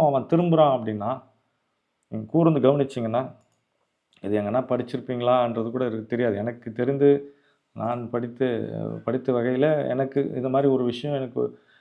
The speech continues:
புத்தகத்துல இருப்பதா தெரியல. முதல்ல வந்து எனக்கும் எண்ண-, எண்ணத்துக்கும் ஒரு இடைவெளி இருக்குன்னு கண்டுபிடிச்சான் பாருங்க ஒரு மனிதன், அவன் தான் ஞானி. அது வரைக்கும் இன்ட்யூஷனாவே, இன்-, அதாவது இன்ஸ்டிங்க்டினாவே அவன் வந்தான், போனான், சாப்பிட்டான், அடிச்சான், போனான்,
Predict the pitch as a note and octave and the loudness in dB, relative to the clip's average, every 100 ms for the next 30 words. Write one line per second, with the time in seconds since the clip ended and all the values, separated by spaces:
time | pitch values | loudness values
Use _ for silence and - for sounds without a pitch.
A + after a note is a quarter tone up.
0 | _ - C3+ D3 C#3+ B2+ B2 B2 A#2 G#2+ | _ -4 2 2 2 0 2 2 2 -2
1 | F#2 G#2 D3 F3+ A3+ A#3+ A#3 F#3+ F#3 G3+ | -6 2 4 6 6 8 10 8 8 2
2 | D#3 C#3+ D#3+ G#3+ G#3+ - G#3 E3+ E3+ G3 | 2 4 4 4 0 0 4 6 6 4
3 | F#3+ F3+ - D#3 G3+ G#3 G#3+ G#3 - G#3 | 2 -2 0 4 4 4 2 2 2 6
4 | F#3 D#3+ D#3 G#3 G3+ F#3 F3 F3+ F#3+ G#3 | 8 8 10 12 10 10 6 6 6 6
5 | G#3+ G#3+ F#3 F#3+ E3+ D#3+ C#3 C3 A#2 A2+ | 8 6 6 6 6 4 6 6 4 2
6 | A2+ A#2+ A#2 A2 B2 C#3+ B2+ G2 E2 _ | 0 -2 2 4 6 6 4 0 -6 _
7 | - _ _ _ _ _ _ _ _ _ | -16 _ _ _ _ _ _ _ _ _
8 | _ _ _ _ _ _ _ _ _ _ | _ _ _ _ _ _ _ _ _ _
9 | _ _ _ _ _ - D#3+ G#3 A3 A#3+ | _ _ _ _ _ 4 12 12 12 10
10 | A3 A3 B3 A3+ - G#3+ G3+ G3 A#3 - | 10 10 8 6 6 8 8 10 8 6
11 | - - _ D#3 F#3+ D#3+ D3 F3 F3+ F3+ | -8 -20 _ 4 8 8 10 10 8 6
12 | G#3+ - A#3+ A3+ G#3 F#3+ F#3 G#3+ G3 F3 | 4 6 6 8 10 12 12 12 10 10
13 | E3+ F3+ F#3+ F3+ F3+ F#3 F3+ E3 D#3+ F#3 | 10 10 8 8 6 6 6 4 4 4
14 | E3+ E3 F3+ E3 F3 F3 F#3 | 6 6 4 4 2 2 -2